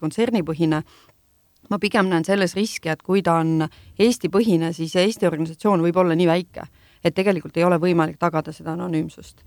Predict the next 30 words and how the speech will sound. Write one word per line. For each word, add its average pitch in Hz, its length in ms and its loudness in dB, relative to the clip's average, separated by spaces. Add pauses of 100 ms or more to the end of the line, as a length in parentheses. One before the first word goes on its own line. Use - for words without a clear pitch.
(600)
Ja, 165 400 2
ja 160 180 2
need, 160 320 0
äh, 165 220 -2
kontsernipõhised 165 1040 0
teavituskanalid 165 800 0
on 165 240 0
tegelikult 160 420 -2
palju 170 220 0
professionaalsemad 160 800 0
ja 156 80 -8
töötavad 156 340 -2
väga-väga 160 460 -2
hästi. - 320 -14 (1120)
Ja, 190 240 4
ja 196 160 0
siis 262 240 -2
selle 240 260 4
teemaga 233 400 4
tegeletakse, 226 640 -2
vaadatakse, 202 460 -2 (160)
vaadatakse, 196 480 -4
et - 80 -8
kas 185 160 -4
see 190 80 -4
siis 175 180 -8
on 226 220 4
tõsine 196 400 2
või 175 160 -6
mitte. 214 320 -2